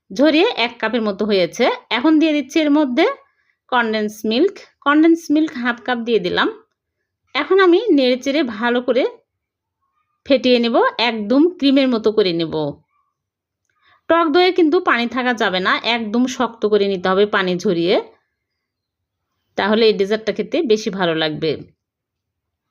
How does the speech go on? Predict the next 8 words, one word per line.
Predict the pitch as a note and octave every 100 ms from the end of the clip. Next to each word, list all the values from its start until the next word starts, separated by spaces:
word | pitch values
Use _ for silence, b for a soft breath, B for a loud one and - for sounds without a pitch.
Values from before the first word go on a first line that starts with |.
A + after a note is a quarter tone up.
| _ b b b b b
দেখুন | G3+ C#4 F#4 -
এইরকম | B3 C#4 E4 F4
ক্রিমের | E4+ C#4+ C#4
মতো | D#4+ D#4 D#4
হয়ে | C4 A3+
আসছে। | F#3+ G#3 - B3+ B4+ _ _ _ _ _ _
এখন | B3 C#4+ F#4+
আমি | F#4